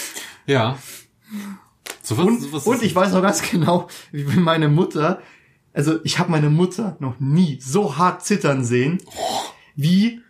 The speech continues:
Speaker 2: als sie mir mein komplett blutüberströmtes Gesicht mit einem Pflaster zukleben wollte.
Speaker 1: <laughs> Das ist so der, all-, alles, all über die komplett
Speaker 2: Na, hier so,
Speaker 1: offene Wunden
Speaker 2: die, die, die
Speaker 1: und
Speaker 2: Nase war halt, also ich hab mir quasi, äh, die, die Story dahinter war so, es, es war Silvester, wir hatten Schlafsäcke rumliegen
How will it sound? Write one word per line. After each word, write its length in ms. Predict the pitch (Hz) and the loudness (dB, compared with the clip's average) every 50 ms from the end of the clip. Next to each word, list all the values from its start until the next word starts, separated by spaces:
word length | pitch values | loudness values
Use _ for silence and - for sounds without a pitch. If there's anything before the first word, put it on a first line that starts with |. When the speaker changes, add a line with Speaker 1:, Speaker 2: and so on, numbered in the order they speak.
| _ _ - | _ _ -2
Speaker 2:
als 320 | 143 147 143 143 - - | 0 0 0 0 -2 0
sie 180 | 185 196 220 202 | 2 4 4 4
mir 560 | 180 170 170 180 190 196 196 202 202 - - _ _ | 4 4 4 4 4 4 2 -2 -4 -6 -12 _ _
mein 240 | 151 147 151 165 160 | 0 0 0 0 0
komplett 480 | - 165 147 - 165 180 180 180 - | 0 0 0 2 2 0 0 0 -2
blutüberströmtes 880 | - 185 233 196 208 170 180 175 - - - 170 180 185 185 165 151 - - | 0 0 0 0 0 0 0 0 0 -2 0 0 0 0 0 -4 -10 -8 -6
Gesicht 420 | 147 120 127 143 185 185 - - | -4 -2 0 0 0 0 -2 -4
mit 160 | 180 185 - | -8 -4 -2
einem 80 | 156 147 | -4 -2
Pflaster 500 | - - 160 160 160 - - 156 147 156 | 0 0 0 0 0 -2 -2 -2 -2 -2
zukleben 680 | - - 185 151 - - - 147 135 131 123 123 117 | -4 -4 -4 -4 -4 -2 0 0 2 2 2 2 2
wollte. 460 | 120 127 131 127 127 127 127 120 117 - - - - | 2 2 2 2 0 0 -2 -4 -6 -8 -10 -6 -4
Speaker 1:
<laughs> 200 | 208 175 - 202 170 233 240 208 208 226 - - - - _ _ - - - - - - | -4 -2 -2 -2 0 2 0 0 0 -2 -4 -6 -8 -18 _ _ -20 -20 -20 -20 -8 -2
Das 220 | - 302 - 302 370 | 0 0 2 2 0
ist 180 | 359 370 - - 311 277 208 | 0 -2 -2 -2 -2 -2 0
so 160 | 202 196 196 | 2 0 2
der, 200 | 185 202 185 - | 0 0 0 0
all-, 140 | - 170 165 | 0 -2 0
alles, 320 | - 147 151 156 160 - - 240 226 - | 0 0 0 0 -2 -2 -4 -6 -6 -2
all 140 | - 151 160 | 0 0 2
über 320 | 156 160 135 139 143 135 | 2 0 0 0 -2 -2
die 80 | 123 - | -2 -2
komplett 300 | 147 135 127 - 143 156 | -2 -2 -2 0 0 2
Speaker 2:
Na, 40 | 175 | 2
hier 120 | 202 226 | 2 2
so, 80 | 202 233 | 2 2
Speaker 1:
offene 200 | 190 156 147 127 131 | 0 0 0 0 0
Wunden 160 | 139 147 156 | 0 -2 -2
Speaker 2:
die, 100 | 180 160 | -2 -4
die, 60 | 143 | -2
die 80 | - 139 | -2 0
Speaker 1:
und 60 | - | 0
Speaker 2:
Nase 360 | 151 156 180 208 208 208 190 | 2 2 2 0 0 0 0
war 160 | 190 185 175 | 0 0 2
halt, 180 | 185 185 180 - | 2 0 0 0
also 140 | 151 139 156 | -2 -2 -2
ich 160 | - 147 165 | -4 -4 -4
hab 80 | 165 | -4
mir 100 | 175 170 | -4 -4
quasi, 500 | - - 156 156 151 151 147 151 147 147 | -2 0 0 0 0 0 0 0 0 0
äh, 500 | - 147 147 139 135 135 131 127 123 123 - - - - - _ - | 0 0 0 0 0 2 0 0 -2 -4 -10 -18 -20 -20 -14 _ -6
die, 340 | 151 151 156 151 151 147 147 - _ - | -6 -6 -6 -8 -10 -12 -12 -10 _ -4
die 80 | 147 | -4
Story 300 | 143 - 165 165 185 196 | -2 0 2 2 2 2
dahinter 320 | 190 165 160 170 175 147 135 | 2 2 2 2 2 2 2
war 100 | 135 131 | 2 2
so, 160 | 123 165 185 | 2 2 0
es, 140 | 170 - 156 | 0 0 -2
es 240 | 147 143 143 - 143 | -4 -2 -2 -2 0
war 100 | 143 143 | 0 0
Silvester, 480 | 139 135 127 156 185 - - 226 202 | 0 0 0 0 0 0 0 0 0
wir 140 | 147 135 131 | 0 0 0
hatten 420 | 156 156 - 151 147 143 147 143 | 0 -2 0 0 0 0 0 -2
Schlafsäcke 460 | - - 139 147 175 - 226 208 214 214 | -4 -2 -2 -2 0 0 -2 -2 0 0
rumliegen 580 | 208 214 208 202 202 202 202 226 240 233 233 | 0 2 2 2 4 4 4 2 2 0 -4